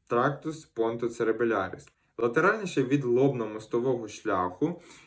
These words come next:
є, є шляхи, які прямують від кори головного мозку до рухових ядер черепно-мозкових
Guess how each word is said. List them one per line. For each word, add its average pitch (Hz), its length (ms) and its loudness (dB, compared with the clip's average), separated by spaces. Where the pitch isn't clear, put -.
є, 117 400 6
є 165 340 0
шляхи, 147 400 0
які 170 340 0
прямують 147 640 -2
від 147 260 -4
кори 131 340 4
головного 117 600 -2
мозку 98 580 -6
до 151 420 2
рухових 117 760 -2
ядер 120 400 -2
черепно-мозкових 107 1120 -4